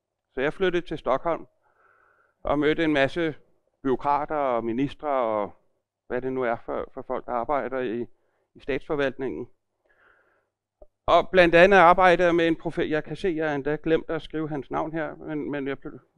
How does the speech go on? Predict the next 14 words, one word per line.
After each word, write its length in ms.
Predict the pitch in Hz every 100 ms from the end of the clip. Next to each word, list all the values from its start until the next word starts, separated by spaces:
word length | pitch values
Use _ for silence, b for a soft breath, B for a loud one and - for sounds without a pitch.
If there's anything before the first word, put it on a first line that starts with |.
| 156
husker 280 | 180 180 180
altid 420 | 160 - 156 139
at, 380 | 139 139 135 127
at, 200 | - 127
at 80 | -
give 240 | 135 123 - _ _ _ _ _
kredit 340 | - 147 156 170
til 220 | - 156
ham. 200 | 156 160 - _ _ _ _ _ _
Øh, 580 | - 175 165 151 135 113 - _ _
han 180 | 160 156
var 100 | 185
tidligere 360 | 190 196 175
professor 600 | - 165 - 151 147 180